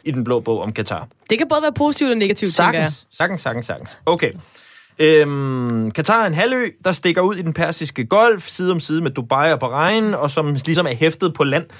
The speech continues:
Speaker 1: lige derud fra, øh, Saudi-Arabien. Det er ligesom placeringen.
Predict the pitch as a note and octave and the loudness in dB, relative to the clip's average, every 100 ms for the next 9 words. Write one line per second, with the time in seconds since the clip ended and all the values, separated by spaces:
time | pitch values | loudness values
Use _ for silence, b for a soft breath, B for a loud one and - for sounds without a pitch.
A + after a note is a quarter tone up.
0 | B D3 D#3+ D3+ C3+ C#3+ - D3 B2+ A2+ | B -4 0 0 0 -4 -4 -2 0 0
1 | A2 G#2+ A2+ A#2 A2 F#2+ F2+ F2+ - b | 0 -2 -2 -2 -2 -4 -8 -12 -16 b
2 | b b E3+ E3+ F3 C3 A#2 A#2+ F#2 E2 | b b 0 0 -2 -4 -4 -4 -6 -14